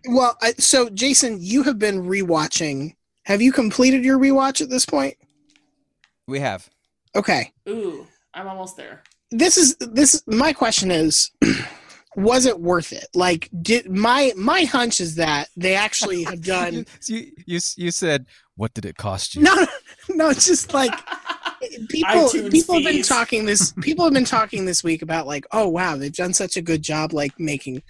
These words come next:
Speaker 1: self-contained movies, but they all tie together." And part of me is like, "Did they, or did we just sort of, like, agree to go along with it?"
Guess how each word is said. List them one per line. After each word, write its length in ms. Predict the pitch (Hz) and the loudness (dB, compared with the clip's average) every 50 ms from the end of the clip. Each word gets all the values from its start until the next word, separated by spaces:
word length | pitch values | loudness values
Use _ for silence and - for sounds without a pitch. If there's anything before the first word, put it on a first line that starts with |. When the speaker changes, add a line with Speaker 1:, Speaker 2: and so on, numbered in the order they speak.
| - - - - | -20 -14 -4 0
Speaker 1:
self-contained 680 | - - 320 285 269 - 285 240 220 - 247 240 233 226 | 2 4 4 2 2 2 0 0 2 2 2 2 4 4
movies, 340 | 214 214 220 208 208 190 - | 2 2 2 2 -2 -2 -4
but 160 | - 160 - | -6 -6 -4
they 120 | - 151 | -2 0
all 140 | 170 196 208 | 0 0 0
tie 260 | 202 - - 202 190 175 | 0 -2 -2 -2 -2 -2
together." 440 | 175 170 175 175 170 170 170 175 - _ - - - - _ _ | -2 -2 -2 -2 0 0 -2 -2 -4 _ -20 -20 -20 -20 _ _
And 120 | - 254 233 | -4 -4 0
part 220 | - 320 349 349 330 | 2 2 2 2 2
of 40 | |
me 140 | 262 269 254 | 2 2 2
is 100 | 240 226 - | 2 0 0
like, 180 | 233 214 196 - _ - 233 | -2 -2 -2 -4 _ -14 -8
"Did 160 | - 508 539 539 - | -2 -2 0 2 4
they, 300 | 480 466 440 427 392 349 | 4 4 6 6 4 4
or 120 | 269 277 | 4 4
did 180 | 240 240 277 233 | 4 4 2 2
we 180 | 220 247 240 220 | 2 0 0 0
just 240 | 202 208 214 - | 0 4 4 4
sort 180 | - 226 208 196 | 6 4 4 2
of, 60 | 185 | 0
like, 240 | 180 180 165 160 170 | 0 0 0 0 -2
agree 300 | 165 160 - 185 190 190 | -4 -4 0 2 2 2
to 80 | 170 160 | 2 2
go 200 | 165 170 156 151 | 0 0 0 0
along 360 | 147 147 147 147 143 139 135 | 0 0 -2 -2 -2 -4 -8
with 180 | 135 - - | -10 -10 -12
it?" 160 | - - - | -14 -16 -16